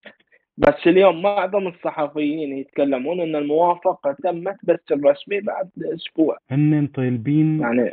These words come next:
Speaker 2: كتاب خطي بسماح عودة ليونيل ميسي.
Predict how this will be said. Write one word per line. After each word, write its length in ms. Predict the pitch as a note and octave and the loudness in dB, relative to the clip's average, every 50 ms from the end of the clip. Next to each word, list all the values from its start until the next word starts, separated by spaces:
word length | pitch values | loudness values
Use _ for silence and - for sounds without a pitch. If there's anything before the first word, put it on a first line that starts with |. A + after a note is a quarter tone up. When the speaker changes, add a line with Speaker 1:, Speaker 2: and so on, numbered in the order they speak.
| - | -6
Speaker 2:
كتاب 460 | - C3 A#2 - - C#3+ D3 D3 - - | -10 -10 -8 -4 -4 -4 -4 -4 -6 -10
خطي 720 | - - D#3+ F3 F3 F3 _ _ - A2+ A2+ C3+ F3 F#3+ _ _ _ _ - | -10 -4 -4 -4 -4 -6 _ _ -10 -8 -6 -6 -8 -10 _ _ _ _ -14
بسماح 840 | G2+ G2+ A2+ G2 - _ - B2 A#2 B2+ C#3 D3+ D#3+ E3+ D#3+ - _ _ _ _ - | -8 -8 -8 -8 -8 _ -6 -4 -2 -2 -2 0 -2 -2 -4 -6 _ _ _ _ -8
عودة 440 | A#2 B2 C3+ D3 D3+ C#3+ D#3+ D3+ - - | -4 -2 0 0 0 -2 -2 -4 -4 -4
ليونيل 300 | B2 A#2+ A#2 A2+ A2 G#2+ | -4 -2 -2 -2 -2 -2
ميسي. 440 | G#2+ A2 G#2+ - _ _ - - | -4 -4 -6 -8 _ _ -20 -20